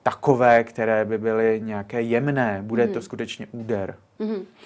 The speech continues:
Speaker 2: S tím souvisí i to, o čem jste vy už hovořil v Epicentru tady v říjnu. Ř-, hovořil jste o tom, že ty problémy, které, které se týkají naší ekonomiky, který, s kterými se naše ekonomika potýká, tak mají především tedy globální příčiny. A naše země v tom není jednoznačně sama. Připomeňme, že například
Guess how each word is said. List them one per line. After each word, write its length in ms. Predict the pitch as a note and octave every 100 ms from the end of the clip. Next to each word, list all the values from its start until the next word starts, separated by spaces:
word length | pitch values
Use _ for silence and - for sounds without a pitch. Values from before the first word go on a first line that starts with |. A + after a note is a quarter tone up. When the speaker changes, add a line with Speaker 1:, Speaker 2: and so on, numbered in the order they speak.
| - - - -
Speaker 2:
S 40 |
tím 60 | A3+
souvisí 360 | A#3 A3+ A#3
i 100 | C#4
to, 160 | C#4+ A#3+
o 80 | B3
čem 140 | C4+
jste 120 | C4 B3+
vy 160 | A#3
už 180 | - A#3+
hovořil 340 | A#3+ B3+ C#4
v 60 | -
Epicentru 560 | G3 A3+ A3+ B3 B3 A#3+
tady 180 | A#3
v 60 | E3
říjnu. 520 | F#3 F#3+ G3+ G#3 G#3 G3+
Ř-, 220 | G3 F#3+
hovořil 300 | G3 A3 A#3+
jste 120 | A#3
o 40 |
tom, 140 | G3+ A#3
že 80 | A#3
ty 80 |
problémy, 540 | G#3 G3+ G3+ G#3+ G#3+ A3
které, 440 | - G#3+ G#3+ G#3+ -
které 260 | - G#3 G#3
se 140 | A3+
týkají 500 | A#3 G#3+ B3 A3+ F#3
naší 280 | F#3 - -
ekonomiky, 540 | - G#3 G3 F#3 F#3
který, 220 | - G3
s 60 | F3+
kterými 220 | G#3 G3+
se 100 | G3+
naše 180 | G3+ A3
ekonomika 420 | G3+ G#3 G#3 G3+
potýká, 560 | F#3 F#3 A#3 A3+ E3 - - - - - -
tak 180 | G#3 A3
mají 180 | A3
především 340 | A3+ A3 G#3+ A#3
tedy 120 | A#3
globální 560 | A3+ G3 G3+ G#3 F#3+ F3
příčiny. 560 | - F3 F#3+ E3 - - - -
A 220 | F#3+ F#3+
naše 240 | F#3+ G3 A3
země 400 | G#3 G#3 G#3 G#3+
v 60 |
tom 260 | A3 G3+ G3
není 240 | G3 G3+
jednoznačně 500 | G3+ G#3 G3+ - A#3
sama. 400 | A#3 G3 G3 G#3+
Připomeňme, 540 | G#3+ - G3 G#3 G#3 G#3+
že 120 | G#3
například 460 | F3+ - G#3+ G#3